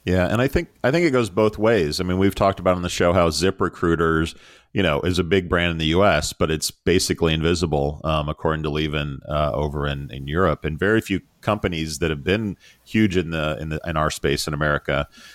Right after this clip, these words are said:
Um, Indeed comes to mind, maybe Monster back in the day. Uh, it's really hard for Europeans to come to America, and it's, it's hard for Americans, uh,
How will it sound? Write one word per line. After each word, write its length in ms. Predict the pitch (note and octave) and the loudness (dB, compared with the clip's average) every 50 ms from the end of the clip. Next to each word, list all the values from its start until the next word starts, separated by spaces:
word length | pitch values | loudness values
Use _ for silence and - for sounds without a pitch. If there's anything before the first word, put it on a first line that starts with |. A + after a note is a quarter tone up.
| - _ _ | -20 _ _
Um, 320 | - D#2 D#2 D2 D2 D2 A#1+ | -2 0 0 0 0 -2 -4
Indeed 400 | C#2+ D#2+ D2+ D2 E2+ D#2+ E2 - | -6 -6 -4 -2 0 0 0 0
comes 260 | - D#2+ D2 D2+ - | -2 -2 -2 -2 -4
to 100 | - F2 | -4 -2
mind, 600 | D#2+ D#2+ D#2+ D#2+ D#2+ D#2 D#2 D#2 D2+ D2+ D#2 - - D#2+ | -2 0 0 2 2 2 0 0 -2 -4 -8 -12 -8 -4
maybe 260 | D#2 D2+ C#2 D2+ D2 | -4 -2 -2 -2 -2
Monster 460 | D2+ D2 C#2+ D#2+ E2 - - E2+ D#2 | 0 0 -2 -2 -2 -2 -2 -2 0
back 260 | D2 D#2+ D2+ D2+ - | 2 0 0 0 -2
in 80 | - D#2 | -4 -6
the 80 | D2+ | -6
day. 500 | D2+ D2 D#2+ D#2 D#2 D#2+ D#2 D#2 D2+ D2 - | -4 -2 0 0 2 2 2 0 -2 -4 -6
Uh, 280 | - D2+ D2+ D2+ D2 C2+ D2+ | -4 -2 0 0 0 0 -2
it's 240 | - - - - | -4 -4 -2 0
really 240 | F#2+ A2+ C#3 C3+ G#2+ | 2 2 4 4 2
hard 440 | F#2+ F#2 G2 A#2 A2+ F2+ F2 E2 D#2+ - _ - _ _ _ _ _ _ _ - - _ | 2 4 4 4 4 2 2 0 -2 -8 _ -20 _ _ _ _ _ _ _ -20 -20 _
for 140 | - G2+ G2 | -2 0 2
Europeans 580 | F#2+ G2+ G#2+ A2 G#3+ - G#2 F#2+ F#2+ F#2+ - - | 4 4 4 4 2 0 0 0 0 -2 -2 -4
to 60 | G2 | -4
come 240 | - - G2 F2 F#2 | 0 0 0 2 2
to 40 | A2 | 2
America, 460 | G2 G2 F2 E2 E2 E2+ - - F2+ | 2 2 2 2 2 0 0 0 -2
and 100 | E2+ D#2+ | 0 0
it's, 260 | D#2 - - - - - | -2 -4 -6 -8 -6 -4
it's 220 | - E2 D#2 - | -4 -4 -4 -4
hard 300 | - - D#2+ D#2 D#2+ E2+ | -4 0 0 2 2 0
for 140 | - - F2 | -2 -2 -4
Americans, 800 | E2 D#2+ D#2+ E2+ F2+ F2+ - - D2+ D2 D2 D2+ - - - - - | -2 0 0 0 0 0 -2 -4 -6 -6 -8 -10 -10 -10 -12 -10 -8
uh, 260 | E2 D#2+ D#2+ D#2+ D#2 | -6 -4 -4 -4 -6